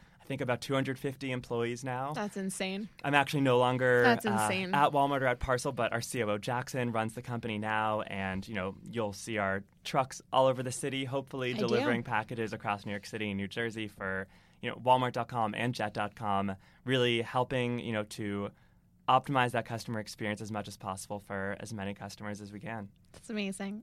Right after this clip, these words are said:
Speaker 2: Wow, that's incredible. And twenty-five years old, when you sold a company to one of the largest companies in the entire world, is pretty
Speaker 1: The largest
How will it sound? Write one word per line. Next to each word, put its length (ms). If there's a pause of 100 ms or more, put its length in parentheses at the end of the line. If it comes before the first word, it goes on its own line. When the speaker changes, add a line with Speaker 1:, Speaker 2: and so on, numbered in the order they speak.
Speaker 2:
Wow, 260
that's 180
incredible. 440
And 200
twenty-five 600
years 220
old, 260
when 120
you 100
sold 280
a 60
company 520
to 100
one 100
of 80
the 60
largest 340
companies 440
in 100
the 80
entire 380
world, 380
is 220
pretty 640
Speaker 1:
The 20
largest 220